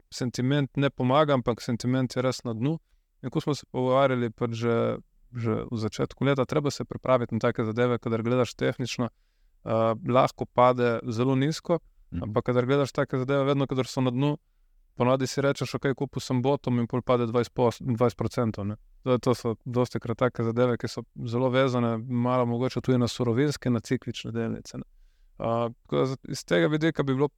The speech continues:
Speaker 1: po mojem, vredno, glede na sentiment, ki je trenutno, glede na vse korekcije, ki so se zgodile, po mojem, vredno počakati, recimo, če pride do te končne korekcije, ki je bila že v,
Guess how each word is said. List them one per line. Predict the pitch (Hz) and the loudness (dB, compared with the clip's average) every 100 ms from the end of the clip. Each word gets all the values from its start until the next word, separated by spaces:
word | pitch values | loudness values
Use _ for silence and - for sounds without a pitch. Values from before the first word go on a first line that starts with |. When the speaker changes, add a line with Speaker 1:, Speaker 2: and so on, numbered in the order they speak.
| _ | _
Speaker 1:
po | - | -6
mojem, | 131 143 131 | -2 0 0
vredno, | 127 147 139 123 | 2 2 2 2
glede | 123 135 | 2 2
na | 147 | 0
sentiment, | - 120 120 127 147 - | 0 -4 -2 0 0 -2
ki | - | -8
je | 113 | -10
trenutno, | - 117 110 113 | -4 -4 -6 -6
glede | 113 120 | -2 0
na | 127 | 0
vse | - 135 | -2 -2
korekcije, | 131 139 - 120 | 0 0 -2 -8
ki | - | -10
so | - - | -14 -6
se | 127 | -4
zgodile, | 117 117 131 123 | -2 2 2 2
po | - _ 127 | 0 _ -4
mojem, | 120 117 | -2 0
vredno | 113 127 127 | 2 2 2
počakati, | 117 - 127 120 113 110 | 0 -2 2 2 0 -4
recimo, | 113 123 117 | -4 -2 -2
če | - | -4
pride | 110 139 127 | -2 2 2
do | 110 | 2
te | 113 | 0
končne | - 135 - 117 | 0 0 0 -2
korekcije, | 120 123 - - 110 | 2 2 0 -4 -2
ki | 120 | 0
je | |
bila | 117 120 | 2 2
že | 113 117 | 2 0
v, | 113 117 113 | 2 0 0